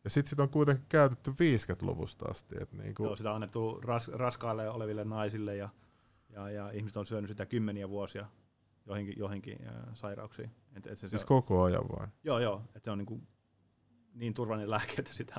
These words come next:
Speaker 2: on, et, et sitä ei niinku
Speaker 1: Niinku mä muistan vaan se joku artikkeli, että tuli, että joku oli juonut jotain Aqua Recleaneria ja sit se oli kuollut tai
Speaker 2: Joo,
Speaker 1: jotain.
Speaker 2: niin
Speaker 1: ja,
Speaker 2: oli,
Speaker 1: ja
Speaker 2: joo.
Speaker 1: tätä lääkettä ei saa määrätä, mut siis eihän se ollut edes tota lääkettä, eikö se ollut vaan jotain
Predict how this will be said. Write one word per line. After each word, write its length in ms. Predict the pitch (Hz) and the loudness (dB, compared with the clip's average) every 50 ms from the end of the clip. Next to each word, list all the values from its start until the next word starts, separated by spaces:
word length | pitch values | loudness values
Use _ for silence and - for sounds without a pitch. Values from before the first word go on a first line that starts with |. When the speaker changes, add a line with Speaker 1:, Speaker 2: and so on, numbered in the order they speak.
| - - | -8 -8
Speaker 2:
on, 60 | 123 143 165 170 160 143 110 - - - _ _ - - - - - 101 | -10 -10 -10 -10 -10 -10 -10 -14 -18 -20 _ _ -20 -20 -16 -14 -14 -14
et, 140 | 107 - | -12 -12
et 100 | 101 95 | -14 -14
sitä 180 | - 104 95 107 | -14 -10 -8 -6
ei 80 | 101 101 | -6 -6
niinku 240 | 101 101 - 107 - _ _ _ _ _ _ _ _ - | -6 -8 -10 -14 -16 _ _ _ _ _ _ _ _ 0
Speaker 1:
Niinku 140 | 127 135 | 4 6
mä 60 | 156 165 | 8 8
muistan 380 | 185 202 208 180 - 196 165 | 10 10 8 8 8 6 8
vaan 160 | 175 190 165 | 8 8 10
se 80 | 151 170 | 10 8
joku 200 | 165 160 175 175 | 8 8 10 10
artikkeli, 480 | 175 165 151 127 127 117 - - 120 120 | 10 10 10 8 4 2 4 6 8 8
että 120 | 113 - | 6 6
tuli, 200 | - 139 131 123 | 4 6 6 6
että 140 | 117 - 143 | 6 6 6
joku 180 | 143 147 131 | 4 6 6
oli 140 | 123 120 123 | 8 8 10
juonut 300 | 127 131 131 123 120 117 | 10 10 10 8 8 8
jotain 380 | 117 117 113 - 117 113 113 117 | 8 6 8 8 6 8 8 8
Aqua 320 | 123 123 - - 113 104 | 6 4 4 4 6 6
Recleaneria 800 | 98 95 90 - - 95 95 92 92 92 90 90 92 92 92 92 | 6 6 4 2 2 2 4 4 4 2 0 0 0 0 0 0
ja 60 | 95 | 0
sit 180 | 98 104 98 - | -2 -4 -6 -4
se 100 | - 101 | -2 0
oli 160 | 98 98 98 - | 0 0 0 -2
kuollut 480 | - 117 104 92 90 90 - - _ | -2 0 2 2 2 2 0 -2 _
tai 160 | - 101 95 92 | -2 0 0 2
Speaker 2:
Joo, 80 | 92 - | 2 4
Speaker 1:
jotain. 220 | 147 - - - | 6 6 6 6
Speaker 2:
niin 120 | 123 120 110 | 6 6 4
Speaker 1:
ja, 80 | 104 | 4
Speaker 2:
oli, 120 | 101 101 98 | 2 0 2
Speaker 1:
ja 60 | 95 | 2
Speaker 2:
joo. 100 | 110 110 | 2 6
Speaker 1:
tätä 260 | - 123 117 - - | 6 6 6 8 8
lääkettä 500 | 123 120 113 107 101 107 - - - 101 | 10 10 10 8 6 4 0 2 2 2
ei 60 | 98 95 | 4 4
saa 140 | - 101 | 4 2
määrätä, 480 | 98 101 104 101 101 95 92 92 90 98 | 2 2 4 4 4 4 4 2 0 0
mut 360 | 98 98 101 101 - - - _ _ _ _ _ | 0 0 -2 -4 -6 -12 -20 _ _ _ _ _
siis 420 | _ - 117 110 - - - - - - | _ -2 0 0 0 0 -2 -4 0 4
eihän 180 | 120 120 123 131 | 6 6 6 6
se 100 | 123 143 | 8 8
ollut 200 | 143 139 135 131 | 8 8 10 8
edes 140 | 127 117 - | 8 6 6
tota 180 | 131 - - | 2 2 6
lääkettä, 420 | 139 139 127 110 98 92 - - 107 | 6 8 8 8 6 4 2 2 0
eikö 100 | 101 - | 2 2
se 60 | - | 2
ollut 160 | 120 120 117 | 2 4 6
vaan 100 | 120 120 | 6 4
jotain 220 | 117 117 120 117 | 6 6 4 4